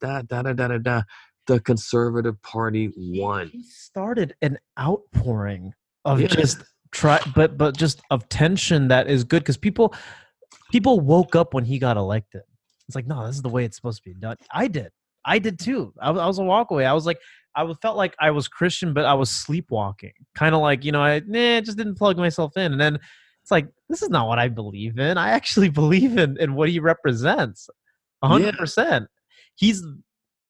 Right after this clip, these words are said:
Speaker 2: I see, and I think a lot of Americans actually feel this, whether you're rich or you're poor, a lot of people see parts of themselves in Trump. Think about it. Really, it's just,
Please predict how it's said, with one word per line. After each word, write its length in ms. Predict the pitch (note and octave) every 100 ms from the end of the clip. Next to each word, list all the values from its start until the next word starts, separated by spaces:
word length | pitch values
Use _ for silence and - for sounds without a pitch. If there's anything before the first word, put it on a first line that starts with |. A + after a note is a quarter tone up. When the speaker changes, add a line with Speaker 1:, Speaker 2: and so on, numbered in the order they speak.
| _ _ _ _ -
Speaker 2:
I 100 | D#3+
see, 480 | D#3+ - G#3+ A#3 A#3 -
and 120 | E3
I 40 |
think 160 | F3 D4
a 40 |
lot 180 | A#3 G3
of 80 | F#3+
Americans 420 | D3 D3+ D3 B2+
actually 340 | B2 B2 G#2+ G2
feel 340 | - B2 B2
this, 360 | - - - -
whether 280 | C3 C#3+ E3+
you're 240 | E3 C#3
rich 320 | A#2+ C3 C#3 -
or 60 |
you're 160 | C#3 G#2+
poor, 460 | - G#2+ G#2 C3+ D#3+ _ _ _ _ _
a 80 | C3+
lot 220 | C#3 G3+
of 100 | B3+
people 300 | - G3 F#3
see 400 | C#3+ - D#3+ E3
parts 380 | C#3+ - C#3+ C#3+
of 80 | C#3
themselves 680 | A#2+ A2+ - A#2 A2 G2 F#2+
in 180 | A2 G2+
Trump. 420 | - G#2+ G2 - - _ _ -
Think 140 | E3+
about 300 | A#2+ G2 E2+
it. 100 | - _ _ _
Really, 400 | D#3 F#3+ F#3+ A#2
it's 200 | F#2 B2
just, 140 | -